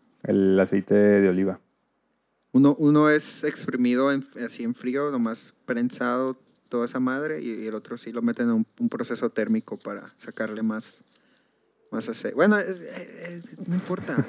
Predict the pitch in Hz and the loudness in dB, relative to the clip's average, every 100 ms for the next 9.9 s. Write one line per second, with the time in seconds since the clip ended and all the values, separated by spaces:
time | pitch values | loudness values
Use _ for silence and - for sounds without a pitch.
0 | - 131 - 147 143 139 - 110 _ _ | -2 -8 -8 -10 -6 -8 -6 -14 _ _
1 | _ - 110 123 104 92 113 107 - 107 | _ 0 6 6 8 6 4 2 0 0
2 | 107 - 110 110 104 92 92 92 87 - | -2 0 0 2 0 0 -2 -4 -6 -12
3 | _ _ _ _ _ - 135 143 143 135 | _ _ _ _ _ 0 6 8 8 8
4 | 127 151 147 147 - 127 - 139 139 143 | 4 2 2 0 -2 -4 0 4 6 6
5 | 143 - _ _ _ _ _ _ _ 123 | 4 0 _ _ _ _ _ _ _ 0
6 | 123 131 143 147 147 143 _ _ _ _ | 2 4 6 6 4 2 _ _ _ _
7 | _ 143 131 123 131 131 143 151 135 135 | _ 4 4 4 6 6 6 2 2 0
8 | 127 - 143 147 147 139 120 120 127 143 | -2 -2 2 4 4 4 4 4 6 4
9 | 147 - 135 127 117 - 110 110 104 | 2 0 0 0 -2 -4 -4 -6 -10